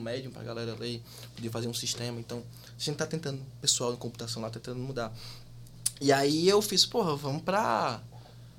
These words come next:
vamos fazer computação, tá ligado? Vamos, vamos fazer desenvolvimento." E aí, como eu tava no sad, eu já tava com, tipo, tava trabalhando no sad, era um projeto voluntário, mas isso é muito importante pro projeto voluntário. Por mais que você não ganhe o dinheiro, você tá criando um network, tá ligado?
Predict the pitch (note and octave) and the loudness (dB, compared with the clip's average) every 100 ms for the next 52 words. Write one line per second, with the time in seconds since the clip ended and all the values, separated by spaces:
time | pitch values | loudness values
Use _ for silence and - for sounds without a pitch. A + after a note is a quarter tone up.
0 | - A#2 C3+ D3 D3+ E3+ - - A3 F#3+ | -4 -2 0 0 0 -2 -2 -2 0 0
1 | F3+ C#3 C#3 C3+ D3 D#3+ D#3+ D#3+ D#3+ F3 | -2 -4 -4 -4 -4 -4 -4 -4 -4 -4
2 | G3 D3+ - - - - - - - - | -2 -4 -8 -16 -16 -16 -18 -18 -12 4
3 | D3 D3 E3 F#3+ G3+ G3+ F3+ D#3+ D#3 - | 8 8 8 8 8 8 6 6 6 6
4 | E3 A#3 F#3+ D3 C#3 - D3 E3 D#3+ E3+ | 6 6 4 0 0 4 6 6 6 6
5 | E3+ - E3+ E3+ E3+ D#3+ D3+ - - - | 4 4 6 6 6 4 0 -4 -16 -18
6 | - - F#3 - B2 C#3 F3 F3+ D#3+ D#3+ | -16 -2 -2 0 0 4 6 6 6 6
7 | E3 D#3+ D3+ F#3 G3+ D3+ D3 C#3+ C#3+ C#3 | 4 4 4 6 4 4 0 0 0 0
8 | C3 - C#3 F#3+ E3 - - - D#3 F3+ | 0 0 2 2 -2 -10 -4 6 8 10
9 | F3+ G3+ B3 A#3+ A3+ E3+ - D#3+ D#3+ D#3+ | 8 4 2 0 0 -4 -2 -2 0 -2
10 | D#3+ B2+ B2 B2 D#3 G3+ A#3+ B3+ A3 D#3+ | 2 2 2 0 2 2 2 2 2 4
11 | D#3 F3+ D3 C3+ F#3+ F#3+ - D#3+ D#3+ D3+ | 4 2 0 0 0 0 -4 -4 -2 -2
12 | D#3 D#3+ G3 D#3 - - C3 C3+ | -2 -2 -4 -6 -8 -8 -6 -6